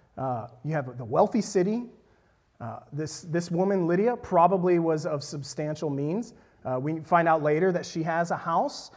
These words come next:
Uh, e-, and even later, when Paul and Silas are coming back through,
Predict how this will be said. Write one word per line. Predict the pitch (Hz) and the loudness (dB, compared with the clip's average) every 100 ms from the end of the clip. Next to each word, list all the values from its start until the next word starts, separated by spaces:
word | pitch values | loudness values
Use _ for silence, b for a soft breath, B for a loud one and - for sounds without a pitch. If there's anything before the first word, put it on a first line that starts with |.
| B B | B B
Uh, | - 139 135 131 | 0 0 0 -6
e-, | 175 | -6
and | 175 170 | 0 2
even | 175 196 180 | 2 2 4
later, | 180 208 233 240 | 4 6 4 2
when | 175 165 160 165 | 0 0 -2 -6
Paul | - 170 | 0 0
and | 165 | 0
Silas | 170 165 147 | -2 -2 -4
are | |
coming | 170 165 147 | -6 -2 0
back | 165 160 | 0 0
through, | 214 | -2